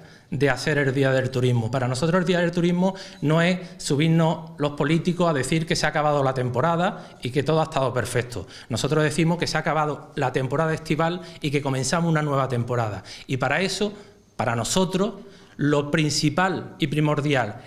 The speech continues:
el Día del Turismo, es precisamente potenciar y promocionar para lo que somos nosotros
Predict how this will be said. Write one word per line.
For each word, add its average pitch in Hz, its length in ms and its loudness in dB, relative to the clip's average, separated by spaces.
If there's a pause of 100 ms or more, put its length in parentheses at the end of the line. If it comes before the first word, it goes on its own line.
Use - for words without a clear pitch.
(120)
el 131 140 -2
Día 170 160 2
del 165 180 2
Turismo, 180 500 2 (160)
es 143 120 -2
precisamente 156 720 0
potenciar 135 560 0
y 160 80 -2
promocionar 143 680 0 (240)
para 127 180 0
lo 127 140 -2
que - 80 -2
somos 151 300 0
nosotros 147 580 0